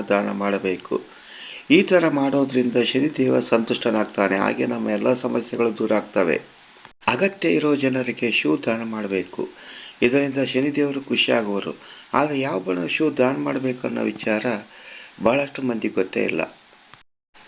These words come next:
ನಾವು ಯಾವುದೇ ಬಣ್ಣದ ಶೂಗಳನ್ನು ದಾನ ಮಾಡ್ಬೋದು, ಆದರೆ ಇದರ ಹೆಚ್ಚಿನ ಶುಭ ಪರಿಣಾಮ ಕಪ್ಪು ಬಣ್ಣದ ಶೂಗಳನ್ನು ದಾನ ಮಾಡೋದ್ರಿಂದ ಸಿಗುತ್ತೆ.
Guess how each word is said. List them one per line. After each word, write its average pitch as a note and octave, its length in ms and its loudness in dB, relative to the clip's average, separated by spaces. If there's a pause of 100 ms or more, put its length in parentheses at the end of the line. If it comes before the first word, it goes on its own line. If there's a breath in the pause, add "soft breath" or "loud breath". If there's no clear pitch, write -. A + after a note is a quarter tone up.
(100)
ನಾವು D3+ 300 6
ಯಾವುದೇ C#3+ 400 -2 (120)
ಬಣ್ಣದ D3 320 -2 (120)
ಶೂಗಳನ್ನು C3+ 520 0
ದಾನ A#2+ 220 -2
ಮಾಡ್ಬೋದು, A2+ 560 0 (580 loud breath)
ಆದರೆ A#2+ 440 2 (420 loud breath)
ಇದರ B2+ 200 4
ಹೆಚ್ಚಿನ B2+ 400 4
ಶುಭ C3+ 300 -2
ಪರಿಣಾಮ A#2+ 520 0 (120)
ಕಪ್ಪು C3+ 280 0
ಬಣ್ಣದ C#3 340 0
ಶೂಗಳನ್ನು A#2 540 2 (100)
ದಾನ A2+ 260 2
ಮಾಡೋದ್ರಿಂದ A2+ 640 0
ಸಿಗುತ್ತೆ. - 480 -2